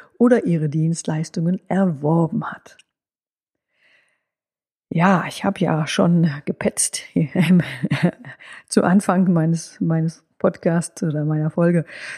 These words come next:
welches Unternehmen ich jetzt gleich, äh, näher beleuchten werde. Und das ist Hornbach. Das, ich bin deswegen auch so begeistert, weil Hornbach, das Marketing von Hornbach, seine Zielgruppe rauf und runter analysiert hat.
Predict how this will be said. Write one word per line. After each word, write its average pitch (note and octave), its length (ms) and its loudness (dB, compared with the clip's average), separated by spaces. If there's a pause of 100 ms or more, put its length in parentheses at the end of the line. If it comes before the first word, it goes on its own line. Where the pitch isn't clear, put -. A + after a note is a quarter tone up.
(200)
welches D#3+ 680 2
Unternehmen E3+ 680 2
ich E3 180 -2
jetzt D#3 200 -6
gleich, D#3 480 -4
äh, E3 120 -2
näher D3+ 420 -2
beleuchten F3+ 480 2
werde. F#3 320 4
Und F3+ 240 0
das G3+ 140 0
ist - 420 -4 (100)
Hornbach. F#3+ 840 2
Das, E3 240 -6
ich - 120 -12
bin E3 100 -2
deswegen F#3 360 2
auch F#3+ 100 2
so F#3 120 -4
begeistert, E3+ 640 0
weil D#3+ 480 0
Hornbach, E3 640 0
das D#3 160 -16
Marketing - 440 -6
von D#3 180 0
Hornbach, D#3 280 -2
seine D#3 260 0 (280)
Zielgruppe F#3 680 0
rauf F#3 400 2
und F#3+ 260 2 (100)
runter E3+ 580 2
analysiert D3+ 680 -8
hat. - 200 -14